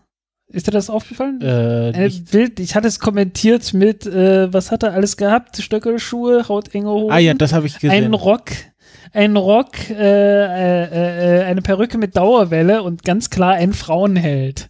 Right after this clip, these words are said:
Speaker 1: <laughs> Frauenheld, achtzehntes Jahr-, frühes achtzehntes Jahrhundert halt, ne? Äh, ja, also bi-, eigentlich eine traurige Geschichte. Der ist der Sohn von einem, äh, Goldschmied und Banker gewesen.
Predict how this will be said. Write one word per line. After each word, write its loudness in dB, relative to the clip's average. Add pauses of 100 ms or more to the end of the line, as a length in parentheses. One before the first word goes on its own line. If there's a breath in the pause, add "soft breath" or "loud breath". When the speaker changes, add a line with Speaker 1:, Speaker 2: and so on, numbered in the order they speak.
(560 loud breath)
Speaker 1:
<laughs> -6
Frauenheld, 2
achtzehntes 0
Jahr-, 0
frühes 2
achtzehntes -2
Jahrhundert -4
halt, -8
ne? -6 (560 loud breath)
Äh, 2 (260)
ja, 2
also -6
bi-, -4
eigentlich 2
eine 2
traurige 2
Geschichte. 0
Der -2
ist -4
der 4
Sohn 2
von 0
einem, 2
äh, -4
Goldschmied 0
und -6
Banker 0
gewesen. -2